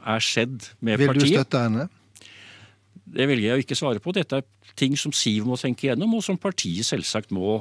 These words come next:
Speaker 1: må, må drøfte. Det jeg, og jeg pleier å være av og til litt frekk i kjeften,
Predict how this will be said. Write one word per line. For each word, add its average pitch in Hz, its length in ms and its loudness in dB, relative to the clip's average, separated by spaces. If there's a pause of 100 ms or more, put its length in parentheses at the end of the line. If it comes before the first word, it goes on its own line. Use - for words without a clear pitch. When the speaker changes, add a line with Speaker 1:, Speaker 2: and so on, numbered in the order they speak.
(160)
Speaker 1:
må, 107 520 0
må 104 240 0
drøfte. - 400 -2 (560)
Det 123 200 4
jeg, 107 260 2 (1200)
og 107 120 -8
jeg 104 320 0
pleier 101 220 0
å 101 60 -2
være 107 140 0
av 101 120 0
og - 60 -8
til 104 120 -2
litt 110 140 -2
frekk 107 260 -4
i 104 60 -6
kjeften, 190 380 -6